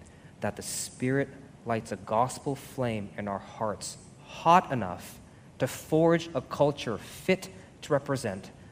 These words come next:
the city of God. That's all we can do. Let's do that. Let's turn our eyes upon Jesus and beg that the Spirit which shaped such a canopy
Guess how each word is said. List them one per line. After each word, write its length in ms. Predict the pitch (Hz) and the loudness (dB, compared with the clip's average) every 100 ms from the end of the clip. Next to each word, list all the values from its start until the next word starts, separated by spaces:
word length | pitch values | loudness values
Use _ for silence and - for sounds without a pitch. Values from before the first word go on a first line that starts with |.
| - | -12
the 80 | - | -8
city 400 | - - 117 98 | -6 -4 -4 -4
of 100 | 90 | -8
God. 340 | 90 80 - - - - - - - - - - - - - - - - - - - - - - - - | -12 -14 -16 -20 -20 -20 -20 -20 -20 -20 -20 -20 -20 -20 -20 -20 -20 -20 -20 -20 -20 -20 -20 -20 -20 -8
That's 180 | 117 - | -6 -4
all 360 | 110 110 107 92 | -2 -2 -2 -8
we 80 | 98 | -12
can 180 | 92 87 | -12 -12
do. 180 | 87 80 - - - - - - - - - - - - - - - | -14 -14 -18 -20 -20 -20 -20 -20 -20 -20 -20 -20 -20 -20 -20 -20 -8
Let's 220 | 113 - | -6 -6
do 180 | - 110 | -8 -8
that. 220 | 98 78 - - - - - - - - - - - - - - - - - | -8 -10 -14 -20 -20 -20 -20 -20 -20 -20 -20 -20 -20 -20 -20 -20 -20 -20 -10
Let's 200 | 110 - | -10 -10
turn 360 | - - 139 143 | -10 -2 0 2
our 100 | 135 | 0
eyes 240 | 120 113 | 0 -2
upon 280 | 107 107 98 | -6 -10 -10
Jesus 500 | 92 85 - - - - - - - - - - | -10 -14 -16 -20 -20 -20 -20 -20 -20 -20 -20 -14
and 220 | 107 104 95 | -10 -8 -2
beg 360 | 113 107 - - - - | 0 -2 -6 -14 -20 -8
that 100 | 101 | -8
the 80 | 107 | -6
Spirit 500 | - - 117 107 82 - - - - - - - - | -10 -8 -6 -6 -8 -14 -20 -20 -20 -20 -20 -14 -10
which 160 | 107 | -8
shaped 640 | - - - 135 123 - - | -8 -8 -4 -2 -4 -6 -10
such 380 | - 131 - - | -4 -4 -4 -10
a 40 | - | -10
canopy 560 | - 123 113 - 87 | -4 -4 -4 -10 -14